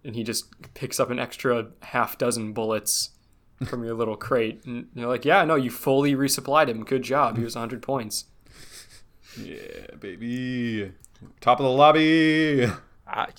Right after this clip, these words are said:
Speaker 3: who would have thought it? Twenty twenty, busting out the shit bucket again, busting out some Battlefield. Here we go.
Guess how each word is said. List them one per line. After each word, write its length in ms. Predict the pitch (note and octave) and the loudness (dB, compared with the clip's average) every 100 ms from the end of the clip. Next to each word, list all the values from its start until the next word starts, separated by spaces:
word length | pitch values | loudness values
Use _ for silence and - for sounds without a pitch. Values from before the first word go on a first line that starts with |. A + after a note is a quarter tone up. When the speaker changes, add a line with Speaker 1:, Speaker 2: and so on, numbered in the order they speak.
| - _ _ | -20 _ _
Speaker 3:
who 140 | - D3 | -4 0
would 100 | F3 E3 | 4 4
have 80 | |
thought 240 | D3+ C#3 A#2+ | 6 6 6
it? 180 | A2 - | 2 -4
Twenty 460 | - - C3 E3+ E3+ | -16 -8 -4 -2 -2
twenty, 520 | - D#3 D3 D3 C#3 | 0 2 2 2 0
busting 400 | A#2+ D3 C#3+ D#3 | 2 4 4 2
out 140 | C#3 C3 | 2 2
the 80 | |
shit 300 | B2 - A#2 | -2 -2 -2
bucket 260 | - A#2 A#2 | 0 0 0
again, 440 | A2+ A#2 A#2+ A#2 | 0 0 0 -2
busting 300 | G#2+ C#3+ - | 4 4 6
out 160 | C3 B2+ | 2 2
some 120 | A#2+ | -2
Battlefield. 800 | G#2+ A2 A2 G#2 - A2+ A2 G#2 | 0 2 2 -4 -6 -4 -2 -2
Here 140 | D3 C3 | 2 2
we 100 | A2+ | 0
go. 360 | G#2 G2 F#2+ | -2 -2 -4